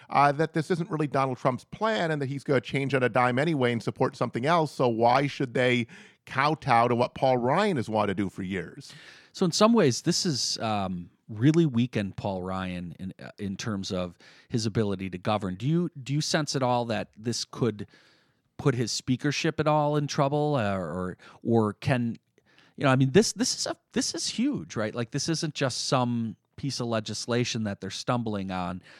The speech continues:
Speaker 2: I mean, this thing is been being branded as Ryan Care.
Speaker 1: Well, the alt-right media is out for his head, and we know the president, uh,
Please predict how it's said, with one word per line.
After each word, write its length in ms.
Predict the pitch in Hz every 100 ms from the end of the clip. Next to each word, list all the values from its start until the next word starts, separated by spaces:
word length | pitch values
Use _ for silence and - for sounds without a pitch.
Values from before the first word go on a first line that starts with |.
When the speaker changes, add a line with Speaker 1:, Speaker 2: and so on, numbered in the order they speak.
| -
Speaker 2:
I 40 | 104
mean, 180 | 113 120
this 180 | -
thing 200 | 156 123
is 260 | 101 131 123
been 320 | 120 110 104 107
being 220 | 113 98
branded 640 | 92 95 143 113 90 90 -
as 300 | 101 101 98
Ryan 400 | 98 92 90 87
Care. 480 | - 82 80 80 - _ _ _ _
Speaker 1:
Well, 180 | 226 131
the 120 | 113 139
alt-right 440 | 185 - 131 113
media 400 | 110 175 - 101
is 160 | 98 131
out 220 | 101 -
for 140 | 107
his 140 | 92 -
head, 440 | 170 214 - 156 - _ _ _
and 100 | 117
we 140 | 117 113
know 220 | 127 139
the 100 | 107
president, 540 | - 120 117 101 85 _ _ _ -
uh, 160 | -